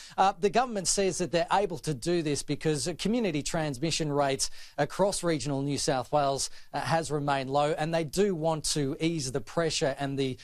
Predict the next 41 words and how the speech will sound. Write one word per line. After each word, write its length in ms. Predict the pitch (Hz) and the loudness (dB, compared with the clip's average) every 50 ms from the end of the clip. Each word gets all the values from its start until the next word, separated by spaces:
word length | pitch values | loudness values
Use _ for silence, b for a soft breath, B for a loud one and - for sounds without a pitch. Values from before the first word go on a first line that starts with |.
| B B B B | B B B B
inconvenience, 960 | 170 175 170 - - 156 143 135 113 143 160 165 156 147 139 127 123 110 - - | -2 -2 -2 -2 -2 -2 -2 0 0 -2 -2 0 0 -2 -2 -2 -2 -2 0 0
uh, 160 | 147 135 135 - | 2 0 0 0
on 220 | 147 151 151 147 | -2 -2 -2 0
these 240 | 139 135 131 120 110 | 0 -2 -2 -2 -4
border 400 | - - 113 147 139 139 135 120 | -6 -4 -2 0 0 2 0 -2
communities. 580 | - - 147 151 160 165 160 139 135 135 123 131 | -4 -4 -2 0 0 0 0 0 0 -2 0 2
Now, 140 | 147 143 143 | 2 2 2
what 180 | 147 208 269 | 4 2 2
it 100 | 302 285 - | 2 0 -2
actually 400 | - 143 - - - 180 156 139 | -4 -4 -2 -2 0 0 0 0
means 640 | 135 131 139 147 156 151 120 104 123 160 185 - B B B B B B B B B | -2 -2 -2 -2 -2 -2 -2 -4 -4 -4 -4 -6 B B B B B B B B B
is 280 | - 170 165 156 135 - | 0 2 2 2 0 0
that, 380 | - 165 160 156 147 - - | 2 2 2 2 0 0 2
uh, 120 | 175 151 151 | 2 2 2
the 100 | 147 151 | 0 0
new 160 | 147 185 247 | 0 0 0
permit 380 | 196 - - 175 175 160 160 151 | 0 0 0 0 2 0 0 0
will 140 | 139 143 143 | 0 0 2
allow 320 | 135 139 147 151 147 151 | 2 2 2 2 2 2
a 80 | 143 135 | 0 0
resident 440 | 131 147 147 143 147 139 139 135 123 | 0 0 0 0 0 -2 -2 -2 0
within 240 | 143 165 220 240 | 0 2 2 2
the 80 | 240 220 | 2 2
border 280 | - - 160 156 139 135 | 2 2 0 0 0 0
region 300 | 139 143 143 131 143 131 | 0 -2 -2 -2 -2 -2
to 180 | 123 147 156 - | -2 -2 -2 -2
enter 200 | 165 202 196 175 | -2 -2 -4 -4
New 160 | 170 165 151 | -4 -4 -4
South 300 | - - 160 135 123 - | -2 -2 -2 -2 -2 -2
Wales 260 | - 143 139 135 123 | 0 0 0 0 -2
for 100 | - - | -4 -4
the 100 | 120 127 | -4 -6
following 500 | 117 - - 170 175 180 180 175 156 143 | -2 2 2 2 2 2 0 -2 -2 0
reasons 380 | 139 143 139 131 113 135 123 113 - - | 0 0 0 0 0 -2 -4 -6 -4 0
only: 500 | 147 143 147 151 147 135 127 120 143 190 B B B B B B B B B | 0 2 2 2 0 0 0 -2 -2 -6 B B B B B B B B B
to 140 | - - 160 | 0 2 2
obtain 340 | 143 - - 160 151 147 147 | 2 2 0 0 0 0 0
necessary 540 | 156 180 208 - 214 - - 208 180 160 143 | 0 2 2 0 0 2 2 4 4 2 2
goods 200 | 147 147 151 117 | 0 -2 0 0
or 80 | 143 | 0
services, 640 | 127 - - 143 131 120 117 113 - 123 127 165 - | 0 0 0 0 0 -2 -4 -4 -4 -4 -4 -4 -6